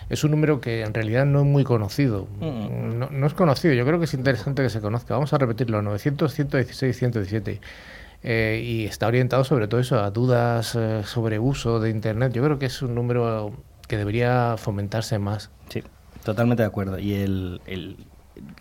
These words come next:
Speaker 2: cosa rara ese que has nombrado es Is for Kids,
Speaker 1: <laughs>
Speaker 2: es pa' los niños.
Speaker 1: Sí, está refiriéndose al correo electrónico que era ayuda arroba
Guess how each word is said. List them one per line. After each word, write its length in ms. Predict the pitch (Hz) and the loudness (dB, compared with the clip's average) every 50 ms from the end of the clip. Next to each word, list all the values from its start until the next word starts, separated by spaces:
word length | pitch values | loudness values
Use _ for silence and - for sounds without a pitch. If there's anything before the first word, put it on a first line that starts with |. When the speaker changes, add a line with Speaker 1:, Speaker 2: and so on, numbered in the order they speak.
| - - | -8 -6
Speaker 2:
cosa 280 | - 151 151 156 151 143 | -4 -2 2 2 2 4
rara 260 | 135 139 143 143 139 | 4 4 2 2 2
ese 160 | 120 135 127 | 2 2 2
que 60 | 135 131 | 2 2
has 100 | 120 123 | 2 2
nombrado 320 | 123 117 120 131 131 131 | 0 2 2 2 2 2
es 160 | 131 127 - - | 0 -4 -4 -2
Is 220 | 160 160 156 - | 0 0 0 0
for 260 | - 139 127 113 95 | -2 -2 -2 -2 -2
Kids, 360 | - 156 151 - - - - - | 0 -2 -2 -2 -2 -6 -8 -2
Speaker 1:
<laughs> 40 | - | 6
Speaker 2:
es 420 | 160 135 165 143 135 135 135 127 | 10 12 12 12 12 10 8 8
pa' 140 | 135 156 151 | 8 8 8
los 180 | 139 139 127 117 | 8 8 4 4
niños. 400 | 139 147 135 120 120 101 - - - - - 147 - - 170 156 165 175 | 2 2 2 2 0 -2 -2 -6 -6 -4 -2 -2 2 2 2 4 4 4
Speaker 1:
Sí, 160 | 143 - - | 4 6 8
está 320 | 120 117 110 - - 135 131 | 8 8 8 8 10 10 10
refiriéndose 580 | 135 135 - 139 139 143 147 151 151 170 175 147 | 10 10 10 8 8 10 10 10 10 10 10 10
al 180 | 131 131 135 | 10 8 6
correo 240 | 123 127 135 131 143 147 | 8 8 10 12 12 12
electrónico 500 | 135 131 - 127 135 131 127 110 120 107 | 10 8 8 6 6 6 8 6 6 6
que 80 | 123 135 | 8 8
era 220 | 147 151 143 131 | 8 8 6 6
ayuda 460 | 131 120 131 143 139 135 151 151 143 143 | 6 6 6 6 8 8 8 8 6 6
arroba 580 | 147 135 120 - 143 143 139 143 147 147 - | 4 2 4 6 6 6 8 8 6 6 4